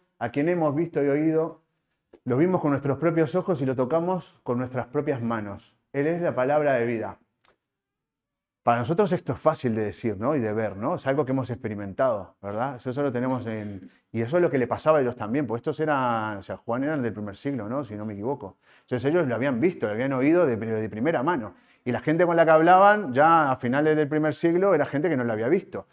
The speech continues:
Y ya se habían dado un par de vueltas al, al mensaje, íbamos por, ¿no? Íbamos un poco dando tumbos, ¿no?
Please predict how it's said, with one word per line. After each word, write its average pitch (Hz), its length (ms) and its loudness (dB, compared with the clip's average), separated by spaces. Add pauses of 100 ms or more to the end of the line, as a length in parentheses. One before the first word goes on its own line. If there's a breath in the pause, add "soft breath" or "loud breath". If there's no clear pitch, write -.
(220 soft breath)
Y 120 100 0
ya 139 140 6
se 202 120 4
habían 123 540 6
dado 127 180 2
un 123 120 0
par 127 160 6
de 120 80 4
vueltas 123 420 0
al, 117 1000 0 (240 soft breath)
al 117 160 2
mensaje, 151 640 2
íbamos 156 400 4
por, 113 520 0
¿no? 147 200 0
Íbamos 156 180 0
un 127 60 -6
poco 127 160 2
dando 120 280 2
tumbos, 135 380 -2
¿no? 151 180 -8